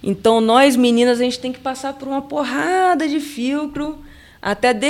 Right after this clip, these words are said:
repente, conseguir entrar numa marca, seja ela grande ou não. Vai da questão de estereótipo, vai da questão de aceitação das, das suas ideologias, né? Porque,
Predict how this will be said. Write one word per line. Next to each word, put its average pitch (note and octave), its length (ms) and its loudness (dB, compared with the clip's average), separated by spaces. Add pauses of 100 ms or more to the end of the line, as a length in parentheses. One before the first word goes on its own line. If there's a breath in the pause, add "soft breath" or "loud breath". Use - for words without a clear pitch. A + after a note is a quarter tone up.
(120)
repente, D4+ 760 2
conseguir C4 420 -4
entrar A#3+ 360 -2
numa G3+ 200 -4
marca, F3 320 -8
seja F#3+ 300 -6
ela F#3+ 180 -2
grande F#3+ 380 -4
ou F#3 100 -4
não. F3 280 -8 (640 soft breath)
Vai F#3+ 200 2
da G3 100 2
questão G3 380 -4
de F3+ 80 -6
estereótipo, F3 880 -2
vai E3+ 160 -2
da E3+ 100 -2
questão F3 460 -10
de E3+ 500 -8 (400 loud breath)
aceitação F#3 680 -4
das, F#3 320 -4
das F3 360 -4
suas F#3+ 400 -4
ideologias, F#3 920 -2
né? F3 220 -6
Porque, F3 460 -12